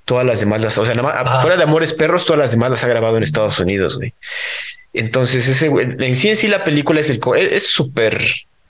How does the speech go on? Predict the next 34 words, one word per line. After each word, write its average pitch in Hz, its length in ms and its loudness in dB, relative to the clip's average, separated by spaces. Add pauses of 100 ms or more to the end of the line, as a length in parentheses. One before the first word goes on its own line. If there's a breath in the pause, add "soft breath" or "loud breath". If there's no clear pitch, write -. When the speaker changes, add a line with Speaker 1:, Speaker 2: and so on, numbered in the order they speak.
(120)
Speaker 1:
es, 127 300 -2
es 123 160 -2
la 165 120 4
vida 135 160 2
de 131 80 2
ese 117 140 -2
güey, 104 200 0
básicamente, 110 580 -2
pero 113 240 0
sí 131 180 0
te 127 120 -2
muestra 117 400 0
su, 98 360 0 (680 loud breath)
su 135 200 0
conflicto 135 600 0
entre 127 260 0
ser 147 220 0
mexicano 127 460 0
y 113 60 -2
ser 113 460 -2 (140)
estadounidense, 101 880 0
bueno, 113 180 0
y 95 40 -2
vivir 107 280 2
en 127 60 0
Estados 104 340 -2
Unidos, 80 300 0
no 110 60 0
ser 113 140 0
estadounidense, 82 600 0
o - 40 -2
sea, 85 140 -2
porque - 220 -6
t-, - 160 -8